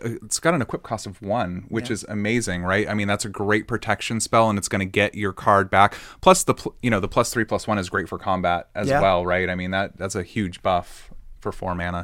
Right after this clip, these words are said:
Speaker 2: I'm
Speaker 1: total.
Speaker 2: cer-, yeah, I'm certainly not disappointed by it. I
Speaker 1: Yeah.
Speaker 2: liked putting it on Jarina 'cause it's pretty safe to assume that she's gonna get blown
Speaker 1: <laughs>
Speaker 2: up,
Speaker 1: Yeah.
Speaker 2: and then, you know, she goes to the command zone, I get her back, and then I
Speaker 1: Pl-,
Speaker 2: get another
Speaker 1: plus a
Speaker 2: human.
Speaker 1: creature. Yeah,
Speaker 2: Yeah.
Speaker 1: yeah, that's really cool. Yeah,
Speaker 2: Good
Speaker 1: nice
Speaker 2: question.
Speaker 1: call. This one, I, I,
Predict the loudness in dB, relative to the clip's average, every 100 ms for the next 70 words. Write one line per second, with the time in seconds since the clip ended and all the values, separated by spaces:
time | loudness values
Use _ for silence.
0 | -4 -2 0 0 0 0 -4 -4 -10 -12
1 | -12 -12 -14 -14 -18 -16 -12 -4 -2 2
2 | 4 6 6 6 2 2 0 -2 -2 -4
3 | -6 -8 -8 -8 -8 -8 -8 -6 -6 -6
4 | -8 -10 -6 -6 -6 -10 -10 -8 -8 -10
5 | -6 -6 -2 -2 0 2 2 0 -2 -6
6 | -6 -4 -4 -4 -4 -6 -6 -14 -10 -8
7 | -8 -6 -8 -6 -6 -6 -4 -2 -4 -6
8 | -14 -12 -10 -10 -10 -12 -8 -6 -6 -6
9 | -4 -4 -4 -4 -4 -2 2 6 6 6
10 | 4 2 2 2 0 0 -2 -2 0 2
11 | 2 -4 -16 -2 2 2 2 -2 0 2
12 | 6 6 4 -2 -20 _ _ -20 -10 4
13 | 6 6 4 4 4